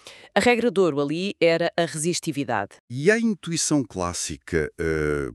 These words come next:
Speaker 2: pelo menos a, a que todos nós aprendemos, diz-nos que o calor piora a condução elétrica, não é? Por exemplo, num condutor clássico como o tungsténio, que é usado nos filamentos das lâmpadas, sabe-se que a resistência sobe com a temperatura.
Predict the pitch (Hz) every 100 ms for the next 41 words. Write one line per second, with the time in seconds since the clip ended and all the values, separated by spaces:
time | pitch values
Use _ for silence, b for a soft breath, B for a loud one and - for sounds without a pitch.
0 | _ - 92 90 85 69 65 71 67 _
1 | 73 71 - 104 82 85 82 76 - 65
2 | 67 65 85 - b b b - 90 104
3 | 127 117 - 127 123 _ 147 113 104 110
4 | - 135 110 98 95 110 - 117 - 113
5 | 139 82 69 64 64 69 _ _ _ _
6 | - 67 78 b b b b b b 90
7 | 92 80 151 156 143 107 - 90 69 -
8 | 87 82 - 85 _ - 76 71 - 104
9 | - - 78 95 156 _ _ - 87 82
10 | 87 73 65 78 - - 95 87 78 69
11 | 69 80 76 76 64 67 120 - B B
12 | B - - 135 - - 107 123 143 165
13 | - - 101 - 117 - - 127 127 139
14 | 147 139 156 90 65